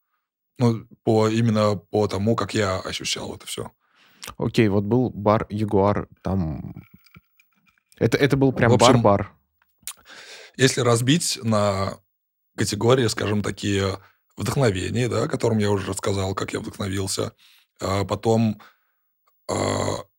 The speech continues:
Speaker 1: <clears throat> попытка и стремление достигнуть цель свою, а моя цель была это работа в клубе, и, э, один из очень важных моментов,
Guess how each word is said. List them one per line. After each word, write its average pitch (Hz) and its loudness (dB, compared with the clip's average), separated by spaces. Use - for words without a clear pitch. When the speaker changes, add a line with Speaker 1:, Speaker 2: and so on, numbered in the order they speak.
Speaker 1:
<clears throat> 175 6
попытка 123 4
и 101 2
стремление 104 0
достигнуть 107 -2
цель 98 -2
свою, 131 -2
а 107 0
моя 98 0
цель 104 0
была 95 -2
это - -6
работа 98 -4
в - -16
клубе, 113 0
и, 98 -2
э, - -12
один 113 2
из - -4
очень 113 2
важных 107 -2
моментов, 117 -2